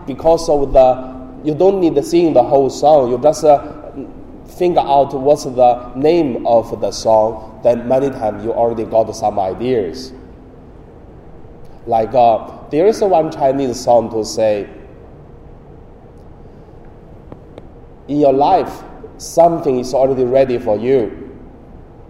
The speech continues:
Just enjoy it. But something, even you fight, deadly fight, you cannot get it. Why you have to be so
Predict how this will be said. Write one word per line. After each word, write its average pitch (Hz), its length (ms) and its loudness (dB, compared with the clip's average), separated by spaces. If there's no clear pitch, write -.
Just 151 180 -2
enjoy 123 500 2
it. 82 220 -16
But 131 200 0
something, 160 920 0
even 160 260 0
you 135 120 0
fight, 180 540 -2
deadly 165 360 4
fight, 127 600 -2
you 160 140 0
cannot 143 400 2
get 123 180 4
it. 92 320 -4
Why 143 180 0
you 143 140 2
have 120 300 -2
to 120 100 -8
be 113 220 -8
so 135 640 0